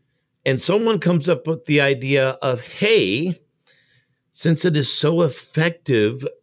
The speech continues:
uh, at knowing what they're looking at, could we not put 'em on infants? Could we not make, like, Apple infant goggles or something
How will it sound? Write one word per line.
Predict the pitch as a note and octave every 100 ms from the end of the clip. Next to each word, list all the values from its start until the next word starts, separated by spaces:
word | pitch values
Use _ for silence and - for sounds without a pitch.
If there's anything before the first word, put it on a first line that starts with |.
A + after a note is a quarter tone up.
| _
uh, | G2+ G2+ F#2+ F#2 E2 -
at | A#2+ A2+
knowing | A2 C#3+ D#3 B2+ G2
what | B2+ - _ _ -
they're | G2+
looking | C3 D3+ E3+ G2+
at, | D#2+ A#2+ _ _ _ _
could | - D#3 E3
we | F#3+
not | D#3+ D#3 -
put | D#3+ D#3+
'em | C3+
on | B2+ B2
infants? | B2 E3+ - C3 - - - - -
Could | A#2+
we | C#3
not | C#3+ C#3+
make, | C3+ A#2+ -
like, | A2 -
Apple | A2+ - A#2+ G#2 _ _ _ _ _ _ _
infant | C#3+ D#3 - D#3 G2
goggles | C#3 C#3+ A#2+ G#2+ F2 D#2 D2+
or | F#2
something | E2 G#2+ E2 D#2+ D#2 -